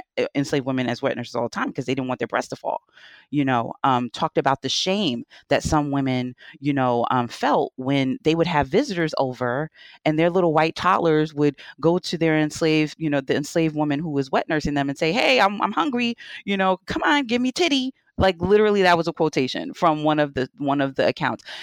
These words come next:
And so, you know, by, by, by listening, by trying to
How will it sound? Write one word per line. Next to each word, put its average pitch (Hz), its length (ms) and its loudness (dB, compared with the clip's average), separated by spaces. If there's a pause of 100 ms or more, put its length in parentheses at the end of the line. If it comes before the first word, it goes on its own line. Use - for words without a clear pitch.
And 196 160 -6
so, 175 400 -2 (180)
you 208 100 -4
know, 202 80 0
by, 165 280 2
by, 160 280 2 (160)
by 156 180 2
listening, 175 800 -4 (380)
by 151 200 2
trying 220 360 -4
to - 180 -10